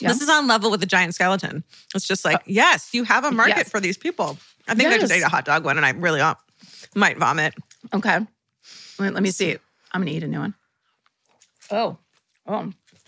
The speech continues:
Speaker 2: What'd you get? I got fruit punch now. That's better at least.
Speaker 1: Oh.
Speaker 2: Ugh. <laughs>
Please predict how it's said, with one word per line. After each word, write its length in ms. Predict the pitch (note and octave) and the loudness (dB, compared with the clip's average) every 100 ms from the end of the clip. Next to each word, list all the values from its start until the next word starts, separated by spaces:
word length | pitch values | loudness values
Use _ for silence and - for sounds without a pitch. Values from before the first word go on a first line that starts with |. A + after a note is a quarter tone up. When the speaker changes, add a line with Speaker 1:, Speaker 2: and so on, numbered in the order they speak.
| _ _ _ | _ _ _
Speaker 2:
What'd 140 | F#3+ F3+ | -8 -2
you 60 | F3+ | 2
get? 220 | D3+ - | 0 0
I 60 | G3 | 0
got 160 | G3+ - | 0 0
fruit 180 | F#3+ | -4
punch 320 | - F3 - - | 0 -2 -2 -8
now. 160 | A#2 | -6
That's 200 | A#2 - | -6 -6
better 240 | - C3+ B2+ | -4 -2 -2
at 80 | F2 | -4
least. 280 | A#2+ - - _ _ _ _ _ | -8 -10 -18 _ _ _ _ _
Speaker 1:
Oh. 200 | A#3+ A3+ A3+ | -2 -2 2
Speaker 2:
Ugh. 420 | B3 C4+ B3+ C#3+ - _ - - - - _ _ _ A#3 | 4 6 4 2 -8 _ -20 -20 -20 -20 _ _ _ 0
<laughs> 920 | B3+ C4+ C4+ A#3 C4+ - - A3+ | 0 2 0 2 2 2 4 2